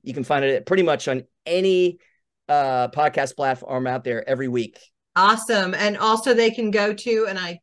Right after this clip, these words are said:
Speaker 2: took down your website already, finance your movie dot com? Or
Speaker 1: Yep.
Speaker 2: Okay.
Speaker 1: Or movie finance guy dot com, either one. And
Speaker 2: Oh,
Speaker 1: then our
Speaker 2: perfect.
Speaker 1: newest movie, Burt Reynolds, The Last Interview, that'll be out in about, uh, a month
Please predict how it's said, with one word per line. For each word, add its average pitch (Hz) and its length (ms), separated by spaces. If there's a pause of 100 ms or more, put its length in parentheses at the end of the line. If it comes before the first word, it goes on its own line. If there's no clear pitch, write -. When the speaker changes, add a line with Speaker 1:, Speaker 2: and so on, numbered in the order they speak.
Speaker 2:
took 277 220
down 226 240
your 214 140
website 180 460
already, 175 520 (340)
finance 247 400
your 247 120
movie 240 240
dot 233 240
com? 247 380 (840)
Or 220 60
Speaker 1:
Yep. - 260 (340)
Speaker 2:
Okay. 226 320
Speaker 1:
Or 160 80
movie 165 360
finance 151 640
guy 131 180
dot 120 240
com, 113 240
either 135 200
one. 123 360 (200)
And 139 120
Speaker 2:
Oh, - 80
Speaker 1:
then 151 180
our 147 200 (100)
Speaker 2:
perfect. 139 80
Speaker 1:
newest 185 560
movie, 147 720 (340)
Burt 160 300
Reynolds, 151 420
The 139 160
Last 139 460
Interview, 131 460
that'll 143 240
be 139 200
out 139 260
in 131 120
about, 135 320
uh, 131 260
a 139 60
month 135 180